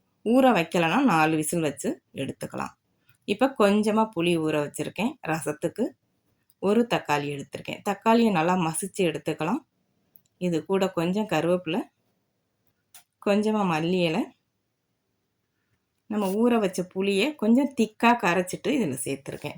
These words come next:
தண்ணி நிறையா ஊத்தக்கூடாது. கொஞ்சமா தண்ணி ஊத்தி கரைச்சி இதுல சேர்த்துக்கலாம். ஒரு அரை லிட்டர் ரசத்துக்கு எவ்வளவு புளி தேவையோ அதை மட்டும் ஊத்துனீங்கன்னா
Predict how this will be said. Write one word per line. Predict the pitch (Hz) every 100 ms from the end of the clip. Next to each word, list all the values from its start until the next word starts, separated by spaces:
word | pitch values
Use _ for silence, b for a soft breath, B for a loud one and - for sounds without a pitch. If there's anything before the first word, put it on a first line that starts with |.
| 185
தண்ணி | 180 214 185
நிறையா | 160 175 175
ஊத்தக்கூடாது. | 160 160 - 151 147 202 349 _ _ _ _ _ _ _ _ _ -
கொஞ்சமா | 202 208 214 208 226 196
தண்ணி | 170 175 160
ஊத்தி | 143 247 381 -
கரைச்சி | - 160 156 185
இதுல | 156 139 -
சேர்த்துக்கலாம். | 147 151 156 175 262 _ _ _ _ _ _ _ _ _ _ _ _ _ - -
ஒரு | 190 175
அரை | 185 226 254
லிட்டர் | 240 262 277
ரசத்துக்கு | 196 180 - 202 175
எவ்வளவு | 175 185 175
புளி | 165 170
தேவையோ | 165 151 202
அதை | 180 160
மட்டும் | 156 175 165
ஊத்துனீங்கன்னா | - 156 151 151